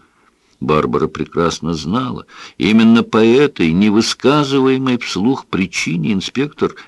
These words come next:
не протестуя, взваливает на себя одно задание за другим, лишь бы не слышать воющих псов одиночества, лишь бы приглушить боль разлуки с Хелен, не замечать набухающей в душе, будто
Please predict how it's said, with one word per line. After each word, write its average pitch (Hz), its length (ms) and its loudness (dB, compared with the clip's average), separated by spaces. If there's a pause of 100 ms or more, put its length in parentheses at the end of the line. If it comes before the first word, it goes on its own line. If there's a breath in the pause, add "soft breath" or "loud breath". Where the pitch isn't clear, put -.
не 120 200 2
протестуя, 92 840 -6
взваливает 104 720 -2
на 95 80 -6
себя 98 360 -2 (200 loud breath)
одно 98 440 0
задание 113 500 -2
за 104 140 -4
другим, 110 500 0 (240 loud breath)
лишь 127 400 2
бы 123 140 0
не 127 140 0
слышать 123 560 -2
воющих 113 680 0
псов - 460 -2
одиночества, 123 840 -6 (680 loud breath)
лишь 139 460 4
бы 143 160 0
приглушить 135 1000 -2
боль 131 680 0
разлуки 104 720 -2
с - 160 -8 (120)
Хелен, - 500 -2 (560)
не 104 180 2
замечать 202 600 0
набухающей 117 680 -4
в 90 80 -8
душе, 117 600 -2
будто 104 520 0